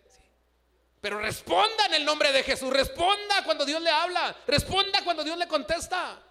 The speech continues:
responda en el servicio de Dios. Acuérdese de lo que Dios hizo, respóndale a Dios. Si ya le habló, respóndale. Dice el Señor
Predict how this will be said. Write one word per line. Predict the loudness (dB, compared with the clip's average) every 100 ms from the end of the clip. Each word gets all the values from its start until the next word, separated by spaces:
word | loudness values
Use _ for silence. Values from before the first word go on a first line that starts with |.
| _ -6
responda | -4 -4 -4 -4 -4 -2 -2
en | -2
el | -2
servicio | -2 -4 -6
de | -4
Dios. | -4 -4 -6 -12 -20 -20 _ _ _ _ _ _ _ _ _ _
Acuérdese | -10 -8 -4 -4 -4 -6 -6
de | -6
lo | -6
que | -6
Dios | -6 -8
hizo, | -10 -6 -6 -6 -16 -12
respóndale | -8 -8 -4 -2 -2 0 0 0
a |
Dios. | -2 -4 -6 -10 -12 -14 -18 _ _ _
Si | -4
ya | 0 2
le | 2
habló, | 2 0
respóndale. | 0 -4 -2 -2 0 0 0 0 -4 -8 -18 _ _ _ _ _ _ _ _ _ _ _ _ _ _ _ _ _ _ _ _ _ _ _ _ _ _ _ _ _ _ _ -10
Dice | -6 -2
el | 0
Señor | 2 2 0 0 -4